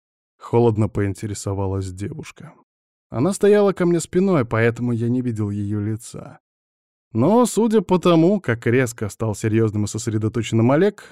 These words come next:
его сестра в этот момент была действительно настроена крайне решительно.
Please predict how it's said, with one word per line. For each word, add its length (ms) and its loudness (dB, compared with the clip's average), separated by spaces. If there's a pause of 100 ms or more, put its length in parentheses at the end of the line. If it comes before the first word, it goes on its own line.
(100)
его 260 -2
сестра 420 0
в 60 2
этот 240 0
момент 420 2
была 260 2
действительно 640 -2
настроена 560 -2
крайне 460 -4
решительно. 640 -6